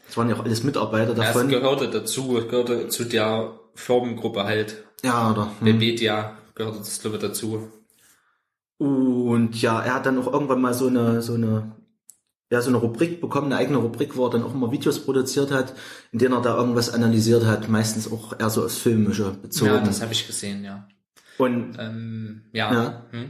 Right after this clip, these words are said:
Speaker 1: Und im
Speaker 2: Weil
Speaker 1: Endeffekt hat er daraufhin irgendwann, weil er gemerkt hat, das kommt auch gut an. Also ich hab damals immer schon gedacht, Mensch, der Typ bringt's auf den Punkt. Der sieht auch Sachen, die man jetzt nicht so unbedingt sieht und analysiert wirklich Sachen sehr gut.
Speaker 2: Der hat ein Auge dafür, ja.
Speaker 1: Genau.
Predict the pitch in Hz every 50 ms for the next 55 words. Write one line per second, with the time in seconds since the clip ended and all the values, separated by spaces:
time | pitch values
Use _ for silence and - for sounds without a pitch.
0 | - - _ _ _ _ _ _ _ _ _ _ - 113 110 110 120 139 160 165
1 | 165 165 180 170 - - 143 156 156 165 147 139 139 143 143 - - - _ _
2 | _ _ _ - 131 139 139 - 160 170 170 135 156 160 175 165 165 143 147 156
3 | 135 131 127 135 131 143 - - - 151 - 127 - - 147 - - 113 - -
4 | 123 110 - 139 175 175 127 123 117 117 113 131 110 135 143 160 147 - 156 147
5 | 139 135 131 123 113 120 123 - 113 117 120 131 147 143 120 113 - - - -
6 | _ _ - - - - - - - - _ _ - 117 110 - - 165 165 -
7 | 170 165 - 151 131 - 147 135 - 165 160 123 - 110 104 107 131 147 - -
8 | 127 120 - 147 135 - 165 135 127 135 143 131 127 127 123 - - 170 165 -
9 | - 165 156 - 160 151 147 - 147 147 143 147 - 175 190 240 240 214 - -
10 | - 139 147 147 147 147 135 120 - - 135 143 143 143 135 143 175 175 - 147
11 | 151 151 156 - - 143 135 - 147 123 135 131 131 - 185 165 127 107 123 131
12 | - 127 110 123 143 135 131 107 113 - - - 101 98 98 98 98 101 - 135
13 | 131 117 110 104 - - -